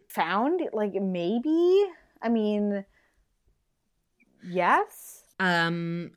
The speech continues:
Speaker 2: or could it be, like, you know, she's going, I can't even think of where
Speaker 1: I
Speaker 2: this would be. The, the, like, is she
Speaker 1: I'm
Speaker 2: going to the secret
Speaker 1: super
Speaker 2: interrogation
Speaker 1: stuck.
Speaker 2: room or, like, l-, you know, lab that she would have conversations with Bernard in?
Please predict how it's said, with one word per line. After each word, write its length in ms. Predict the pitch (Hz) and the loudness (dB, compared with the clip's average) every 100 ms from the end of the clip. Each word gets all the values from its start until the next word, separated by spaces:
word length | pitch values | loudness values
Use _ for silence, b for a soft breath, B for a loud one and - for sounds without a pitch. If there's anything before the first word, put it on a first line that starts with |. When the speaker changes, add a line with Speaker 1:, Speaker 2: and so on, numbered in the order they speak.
| _ | _
Speaker 2:
or 680 | 202 196 226 240 240 233 233 | 4 6 6 6 6 6 4
could 260 | 226 226 208 | 0 0 2
it 160 | 202 196 | 2 0
be, 160 | 220 | -2
like, 500 | 208 185 175 170 - - | 2 2 0 -4 -12 -2
you 140 | 202 | 0
know, 260 | 175 165 165 | 2 0 -2
she's 340 | - 202 170 | -4 -6 -4
going, 720 | 175 160 165 170 170 165 175 - _ 156 | -2 0 2 0 -2 -4 -8 -14 _ -8
I 80 | |
can't 280 | 160 196 160 | -6 -4 -4
even 180 | 147 135 | -4 -6
think 200 | 147 139 | -6 -6
of 160 | 127 131 | -8 -6
where 520 | 143 139 135 131 131 _ _ _ _ _ _ - | -2 -2 -2 -6 -8 _ _ _ _ _ _ -8
Speaker 1:
I 80 | 170 | -6
Speaker 2:
this 200 | 139 - | -4 -4
would 200 | 135 135 | -6 -4
be. 360 | 147 139 131 | -4 -2 -2
The, 300 | 156 147 135 - - | -2 -4 -6 -8 0
the, 260 | 160 156 156 | 0 0 -4
like, 240 | 139 135 196 | -6 -4 -2
is 180 | 202 208 | 0 0
she 60 | |
Speaker 1:
I'm 40 | 139 | 0
Speaker 2:
going 300 | 151 156 165 | -2 0 -2
to 100 | 185 | -2
the 100 | - | -6
secret 420 | - 185 180 185 | -4 -4 -2 -4
Speaker 1:
super 60 | 214 | -4
Speaker 2:
interrogation 680 | 165 185 160 165 170 - 196 | -4 -2 -2 -2 -2 -2 -4
Speaker 1:
stuck. 100 | 185 | 0
Speaker 2:
room 320 | 220 226 226 | 2 2 2
or, 80 | 190 | 0
like, 180 | 156 143 | -2 -6
l-, 160 | 151 - | -10 -10
you 160 | 175 156 | -6 -4
know, 100 | 143 | -4
lab 380 | 139 135 165 180 | -4 -2 -2 -4
that 140 | - | -6
she 220 | - 147 | -6 -6
would 140 | 147 139 | -6 -8
have 160 | 143 135 | -10 -10
conversations 680 | 147 135 131 147 143 139 | -10 -10 -8 -10 -10 -12
with 160 | 151 - | -12 -10
Bernard 400 | 143 139 131 151 | -8 -6 -6 -4
in? 280 | 208 214 | -2 -2